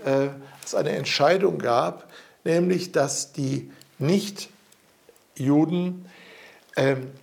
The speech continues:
nicht jüdisch werden mussten, aber sie sollten sich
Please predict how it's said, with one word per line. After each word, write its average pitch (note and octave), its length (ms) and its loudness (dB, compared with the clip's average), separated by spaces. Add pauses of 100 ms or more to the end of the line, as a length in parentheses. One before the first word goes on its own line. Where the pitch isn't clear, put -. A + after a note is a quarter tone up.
(320)
nicht G3+ 460 0 (880)
jüdisch F3+ 520 0
werden B2+ 300 4
mussten, D#3+ 640 -2 (180)
aber D3+ 400 4
sie C#3 140 -4
sollten F3+ 760 0 (640)
sich D3 460 0